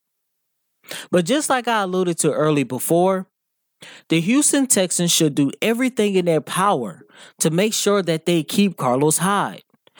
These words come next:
Because if you keep Hyde, you will continue having a solid, reliable running back that you can depend on. And I say that only due to the fact that ever since the Texans experienced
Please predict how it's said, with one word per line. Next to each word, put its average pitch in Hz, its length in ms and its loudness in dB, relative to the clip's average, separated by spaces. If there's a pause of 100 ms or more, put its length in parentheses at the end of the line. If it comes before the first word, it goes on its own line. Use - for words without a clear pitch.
(140)
Because 214 300 0
if 233 140 -6
you 247 100 4
keep 330 320 0
Hyde, 151 500 -4 (440)
you 269 200 4
will 285 200 0
continue 269 840 0 (260)
having 190 600 -2 (160)
a 160 280 2
solid, 214 760 0
reliable 165 720 -2
running 170 340 -2
back 123 300 0 (320)
that 147 160 0
you 151 440 2
can 190 280 -2
depend 156 420 0
on. 104 260 -4 (540)
And 233 140 0
I 240 80 -2
say 277 240 2
that 254 220 0
only 226 320 0
due 196 220 2
to 202 140 2
the 165 100 0
fact 175 380 -4
that 123 280 -2 (880)
ever 302 360 0
since 247 320 2
the 175 120 0
Texans 190 640 0
experienced 165 880 0